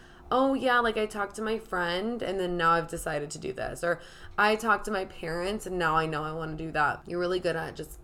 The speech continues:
taking a step back and reflecting and then saying, "Hey,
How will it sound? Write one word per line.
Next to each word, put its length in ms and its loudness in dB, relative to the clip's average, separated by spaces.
taking 360 -6
a 60 -6
step 300 -8
back 440 -2
and 140 0
reflecting 1080 -2
and 100 -4
then 220 -4
saying, 340 -4
"Hey, 460 -6